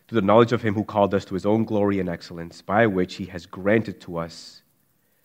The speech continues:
his precious and very great promises, so that through them you may become partakers of the divine nature, having escaped from the corruption that is in the world because of sinful desire."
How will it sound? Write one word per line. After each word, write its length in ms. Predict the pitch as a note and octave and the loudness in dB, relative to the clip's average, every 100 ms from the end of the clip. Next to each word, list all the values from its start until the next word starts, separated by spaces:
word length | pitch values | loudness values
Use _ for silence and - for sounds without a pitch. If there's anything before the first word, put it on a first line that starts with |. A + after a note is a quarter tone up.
| _ _ | _ _
his 160 | - F2+ | -12 -12
precious 520 | - A#2+ B2 C3+ B2+ | 2 2 2 -4 -6
and 180 | - G2 | -10 -2
very 240 | G2+ G#2+ | 0 2
great 200 | G#2+ G#2+ | 2 0
promises, 460 | - F#2 F2 - E2+ | 0 -4 -4 -8 -12
so 220 | - G#2 | -8 -4
that 280 | F#2+ F2+ - | -4 -4 -8
through 240 | A2+ C#3 | 2 4
them 240 | C3+ A2 G2 | 6 6 4
you 200 | G2+ B2+ | 2 2
may 160 | A2 | 2
become 380 | A2+ G#2 - G2 | 0 -2 -4 -6
partakers 1000 | F#2 - A#2 A#2 G#2+ F2+ E2 E2 - - _ _ _ _ _ _ | -6 4 4 4 0 -4 -6 -14 -18 -20 _ _ _ _ _ _
of 80 | - | -6
the 80 | G2+ | -2
divine 420 | F2+ F#2 G#2+ A2+ | 2 4 4 4
nature, 300 | F#2+ F#2 F#2 | 4 0 -2
having 240 | E2+ F#2 F2 | -8 -6 -6
escaped 720 | - - - G#2+ - - - _ _ _ _ | -8 -8 2 2 2 -14 -20 _ _ _ _
from 140 | - | -4
the 80 | G2+ | -4
corruption 480 | - G2 G#2 - G#2+ | -2 0 0 0 0
that 80 | F#2+ | 0
is 100 | F#2 | 0
in 220 | A2 A2 | 0 2
the 60 | G#2+ | 2
world 280 | F2+ F2 | 2 0
because 300 | E2+ - - | -4 -14 -16
of 40 | - | -16
sinful 460 | - G#2 G2+ - | -6 -4 -4 -6
desire." 580 | F2+ F2+ D#2+ D#2 D#2+ D2+ | -8 -6 -6 -8 -10 -16